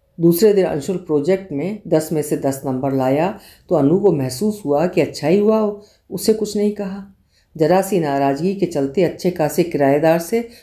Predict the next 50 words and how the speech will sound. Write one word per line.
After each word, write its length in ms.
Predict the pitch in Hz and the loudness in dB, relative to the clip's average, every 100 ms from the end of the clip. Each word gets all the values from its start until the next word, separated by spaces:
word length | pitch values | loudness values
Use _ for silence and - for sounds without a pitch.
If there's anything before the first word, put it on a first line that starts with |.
| _ | _
खुद 180 | - 160 | -4 -2
को 160 | - 165 | 0 0
मरहूम 360 | 139 127 139 | 0 0 0
कर 180 | 123 120 | 0 -4
लेती। 480 | 117 107 - - _ _ _ _ _ _ _ _ - | -4 -6 -10 -20 _ _ _ _ _ _ _ _ 0
मन 200 | 165 175 | 4 4
ही 120 | 208 | 4
मन 200 | 233 214 | 4 4
वो 200 | 196 175 | 4 4
इस 220 | 180 160 - | 2 2 0
सत्य 260 | 214 214 | 0 2
को 120 | 190 | 0
मानती 380 | 143 139 131 143 | 0 0 0 -2
थी 400 | 139 - 214 247 - _ - | -6 -6 -8 -8 -16 _ 0
कि 60 | |
इस 160 | 190 190 | 2 2
नए 300 | 151 165 202 | 2 4 2
किराएदार 640 | 202 151 143 139 151 170 | 0 0 0 2 0 -2
के 80 | - | -4
होने 340 | 147 139 165 190 | -2 0 0 0
से 180 | 180 | 0
उसे 220 | 143 139 165 | 0 0 -2
बहुत 260 | 127 160 | -2 -6
सुविधा 400 | - 135 123 131 | -2 0 0 0
हो 160 | 127 120 | 0 0
गई 240 | 131 131 | -2 -4
थी। 280 | - - - _ - - - | -10 -20 -20 _ -20 -18 0
ये 120 | 202 | 2
अलग 320 | 202 165 226 | 4 4 2
बात 280 | 214 214 214 | 2 -2 -2
है 140 | 214 220 | -6 -8
कि 160 | 196 | -6
मोहन 300 | 156 156 190 | -4 -2 0
ने 280 | 196 160 135 - _ _ | 0 -2 -6 -14 _ _
उस 120 | 196 165 | -2 2
दिन 180 | 196 | 4
उसे 240 | 175 - 156 | 2 0 -2
टाल 300 | 160 170 190 | 0 0 0
दिया, 300 | 190 185 185 - _ | -2 -4 -6 -14 _
पर 100 | 196 | 0
हो 180 | 170 240 | 4 4
सकता 360 | 269 156 - 131 | 2 -2 -4 -2
है 140 | 143 | -2
कि 100 | 180 | -2
उसके 200 | 208 190 | -4 -2
सिर 200 | 185 185 | -2 -2
में 80 | 208 | 0
वाकई 400 | 175 139 139 196 | 0 0 0 -2
दर्द 280 | 202 131 131 | -2 -4 -6
हो, 300 | 135 202 | -10 -12